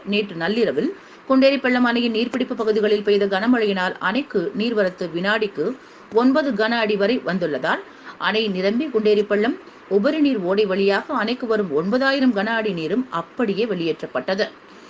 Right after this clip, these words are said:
குண்டேரிப்பள்ளம் அணையின் உபரி நீர் ஓடையினால் ஏற்பட்ட வெள்ளப்பெருக்கினால்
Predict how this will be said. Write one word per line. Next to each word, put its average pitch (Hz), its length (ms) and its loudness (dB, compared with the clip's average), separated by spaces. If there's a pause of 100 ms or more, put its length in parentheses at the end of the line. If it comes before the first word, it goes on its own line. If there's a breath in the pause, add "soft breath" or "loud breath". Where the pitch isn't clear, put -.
(140 loud breath)
குண்டேரிப்பள்ளம் 220 720 0
அணையின் 185 340 -2
உபரி 208 300 -2
நீர் 160 280 -4 (140)
ஓடையினால் 240 720 2
ஏற்பட்ட 196 360 -2
வெள்ளப்பெருக்கினால் 170 800 -2